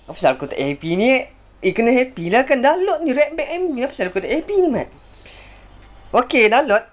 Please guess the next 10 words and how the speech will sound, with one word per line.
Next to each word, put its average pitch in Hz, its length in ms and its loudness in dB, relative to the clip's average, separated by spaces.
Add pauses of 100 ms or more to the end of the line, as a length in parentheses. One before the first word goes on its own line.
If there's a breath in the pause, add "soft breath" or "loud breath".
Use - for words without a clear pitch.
(140)
Wow. 254 320 -2 (720 loud breath)
Wow. 240 400 0 (160)
Okey, 277 320 -10
nice. 214 720 -4
Um, 185 560 4
actually, 165 320 -8
itulah 147 240 2
sebabnya 135 320 -2
kita 151 320 -6
nak 135 160 0